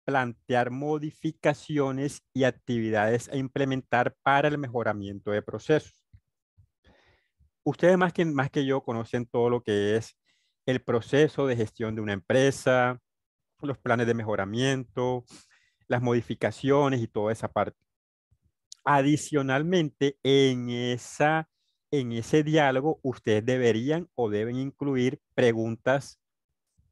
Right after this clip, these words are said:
las W H question words. O sea, son unas preguntas que ustedes deben hacer en ese mismo diálogo,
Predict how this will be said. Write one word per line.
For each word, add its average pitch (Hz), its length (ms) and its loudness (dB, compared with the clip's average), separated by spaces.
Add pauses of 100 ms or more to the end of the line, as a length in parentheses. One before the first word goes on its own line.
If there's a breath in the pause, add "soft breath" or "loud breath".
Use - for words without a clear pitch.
(300)
las 117 280 0
W 139 520 2
H 131 420 0
question 104 460 -4
words. 131 500 0 (880)
O 127 100 -8
sea, 123 120 -8
son 123 100 -8
unas 165 220 0
preguntas 151 640 0
que 135 80 -10
ustedes 107 240 0
deben 131 240 2
hacer 123 240 0
en 123 100 -2
ese 127 180 -4
mismo 127 280 -4
diálogo, 127 420 0